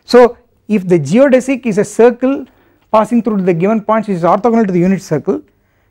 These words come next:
then its image under the Mobius transformation will again be a, uh, circle or a straight line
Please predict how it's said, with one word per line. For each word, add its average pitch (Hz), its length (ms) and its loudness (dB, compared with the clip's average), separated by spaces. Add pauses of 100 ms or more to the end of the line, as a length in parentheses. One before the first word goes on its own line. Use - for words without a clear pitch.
then 262 160 6
its 262 320 -2
image 240 320 4
under 254 220 4
the 214 100 2
Mobius 226 320 0
transformation 226 520 -2
will 214 140 2
again 262 420 4
be 262 360 0 (1300)
a, 185 380 2 (360)
uh, 135 760 -2 (880)
circle 240 560 2 (880)
or 233 180 4
a 214 40 0
straight 196 340 0
line 180 300 -4